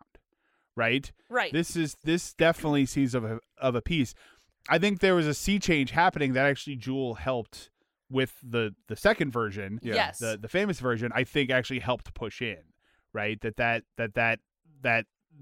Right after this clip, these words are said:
Speaker 1: that era sort of ended, that sound, and this, you know, new era of, of which Jewel was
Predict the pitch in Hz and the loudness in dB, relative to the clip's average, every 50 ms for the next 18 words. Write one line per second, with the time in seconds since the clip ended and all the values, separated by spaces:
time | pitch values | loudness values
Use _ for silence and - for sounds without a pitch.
0 | 127 117 120 147 147 156 160 156 156 - _ _ _ _ 135 135 135 131 131 127 | -20 -4 2 2 4 4 4 2 0 -2 _ _ _ _ -2 0 0 0 0 -2
1 | 120 - 135 120 117 113 - 127 135 131 123 117 107 104 101 98 107 110 120 - | -2 -4 -4 -4 -4 -2 -2 -2 -2 -2 -2 -4 -4 -6 -6 -4 -4 -2 -2 -4
2 | - - - - 107 101 101 98 101 98 95 98 - _ _ _ _ _ _ _ | -6 -10 -10 -8 -6 -6 -6 -6 -8 -10 -12 -16 -20 _ _ _ _ _ _ _
3 | _ 120 117 117 117 120 120 120 - - - - - _ _ - 127 117 110 107 | _ -10 -8 -6 -4 -4 -6 -6 -8 -14 -20 -20 -20 _ _ -6 -4 -4 -2 -2
4 | 104 104 107 120 131 135 131 123 117 117 113 107 107 123 - 131 123 123 131 127 | -2 0 2 2 4 4 6 4 4 4 2 0 -6 -6 -4 -2 -2 -2 -2 -4
5 | 127 120 135 135 123 - - - 139 135 127 117 120 120 113 107 - - - | -2 0 0 -2 -2 -4 -4 -2 -2 -2 0 -2 -2 -2 -4 -4 -8 -12 -16